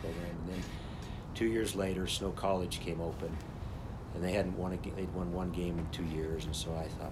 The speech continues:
"Okay, this is my chance." So I went to Snow College, and we built a program. Two different times, I had,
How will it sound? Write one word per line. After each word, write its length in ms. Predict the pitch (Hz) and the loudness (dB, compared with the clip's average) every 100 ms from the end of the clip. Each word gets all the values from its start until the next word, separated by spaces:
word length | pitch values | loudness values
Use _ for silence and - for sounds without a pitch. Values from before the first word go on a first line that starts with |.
| - | -2
"Okay, 260 | 85 - - 180 | -2 -2 -2 -2
this 180 | - | -2
is 80 | - | -2
my 120 | 165 85 | -2 -2
chance." 500 | - - - - - - - - - | -2 -2 -2 -2 -2 -2 -2 -2 -2
So 80 | 80 | 0
I 60 | |
went 220 | 101 123 | 0 0
to 80 | - | 0
Snow 240 | - 107 95 | 2 2 0
College, 480 | 92 90 87 85 | 2 2 2 0
and 80 | 80 | -2
we 80 | 78 - | -2 0
built 180 | 95 98 | 2 2
a 40 | |
program. 540 | - 90 82 78 78 - - - - - - - - - | 0 0 0 -2 -2 -4 -4 -4 -4 -4 -4 -4 -4 -2
Two 180 | - 180 | 2 8
different 360 | 180 165 135 107 | 8 8 4 2
times, 600 | 120 101 80 - - - - - - - - | 2 2 2 -2 -4 -4 -6 -6 -6 -4 0
I 100 | 104 | 0
had, 340 | 104 107 101 | 2 2 2